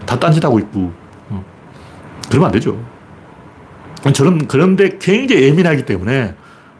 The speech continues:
화가 나고 뭔가 틀어진 걸 보면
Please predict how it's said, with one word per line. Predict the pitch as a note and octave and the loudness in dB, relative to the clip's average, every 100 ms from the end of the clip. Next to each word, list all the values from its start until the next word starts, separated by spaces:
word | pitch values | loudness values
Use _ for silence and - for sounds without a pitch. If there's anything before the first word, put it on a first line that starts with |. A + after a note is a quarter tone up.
| - - | -20 -12
화가 | - G3 G#3+ | -2 0 0
나고 | F#3+ C3 E3+ A#3 - _ _ _ _ _ _ D#3+ - - - - - | 0 -2 -4 -8 -12 _ _ _ _ _ _ -14 -14 -20 -20 -20 -2
뭔가 | C#3 E3 C#3+ - - - - - - - - - - - | 2 4 2 -2 -10 -16 -18 -20 -20 -20 -20 -20 -14 0
틀어진 | G3+ F3+ E3+ | 2 2 2
걸 | C3+ | 0
보면 | D#3 D#3+ E3 | 0 -2 -4